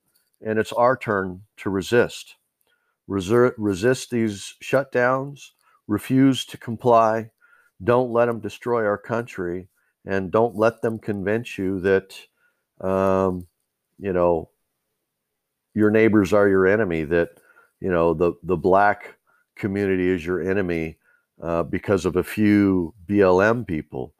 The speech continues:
There's lots of black and Latinos and so forth who are just like you and I, freedom-loving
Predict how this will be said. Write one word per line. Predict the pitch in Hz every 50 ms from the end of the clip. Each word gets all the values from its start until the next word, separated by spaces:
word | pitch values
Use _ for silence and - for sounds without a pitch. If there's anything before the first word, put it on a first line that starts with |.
| _ _ _ _ _ _
There's | 85 85 78 -
lots | - 82 82 82 85 90 104 117 - -
of | - 92 85 82 73 - _ _
black | - 80 80 87 85 87 90 98 95 90 90 - _ - - _ _ _ _ _ _ _ _ _ _
and | - 87 85 82 82 82 78 78 71 69 - _ _ _ _ _ -
Latinos | 85 - - - 113 104 98 92 90 87 85 82 85 80 - -
and | 80 76
so | - - 104 95
forth | 87 - - 90 85 85 82 80 - - _ _ _ _ _ _ _
who | _ - - 101 95 92 90 92 -
are | - 98 95 92 92 92 92 90 90 90 - - _
just | _ - 95 98 - - -
like | 101 98 92 - -
you | 107 104 101
and | 95 92
I, | 90 82 78 76 76 - _ _
freedom-loving | _ - - 110 107 104 110 110 107 98 98 98 95 98 90 98 95 92 90 87 90